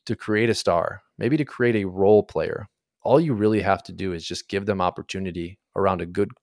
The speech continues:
core foundation, Butler, Bam, great coach, Hall of Fame coach,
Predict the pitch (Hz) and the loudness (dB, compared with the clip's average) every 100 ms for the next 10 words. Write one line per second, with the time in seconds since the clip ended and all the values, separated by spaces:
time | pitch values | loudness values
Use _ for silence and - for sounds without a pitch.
0 | - - 113 - 101 92 92 - 95 107 | -4 4 6 6 2 2 -2 -2 -8 -12
1 | - 82 87 92 101 _ _ _ _ _ | -4 -2 -2 -4 -6 _ _ _ _ _
2 | 90 87 95 - _ _ - _ _ _ | 0 0 -4 -12 _ _ -20 _ _ _
3 | 95 110 - 85 - - _ _ - 110 | 0 0 2 -4 -4 -12 _ _ 2 2
4 | 87 82 82 82 - | 2 -8 -6 -6 -6